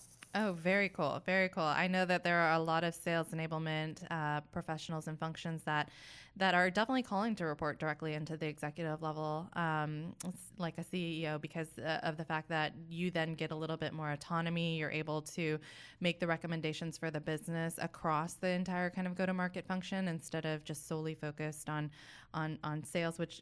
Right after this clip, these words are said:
um, oftentimes you need to look beyond them because you've got partners across the aisle in marketing and in customer success. So that's very cool to hear that they have it, um, structured that way at Host Analytics.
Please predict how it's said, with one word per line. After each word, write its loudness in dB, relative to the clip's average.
um, 0
oftentimes -2
you -2
need -2
to -6
look -2
beyond 2
them 0
because -4
you've -6
got 0
partners 0
across -4
the -4
aisle 2
in -2
marketing 0
and 0
in -2
customer -4
success. -6
So -2
that's 2
very 8
cool 0
to 2
hear 4
that -2
they 4
have 2
it, -6
um, 2
structured -2
that 2
way 0
at -6
Host -6
Analytics. -4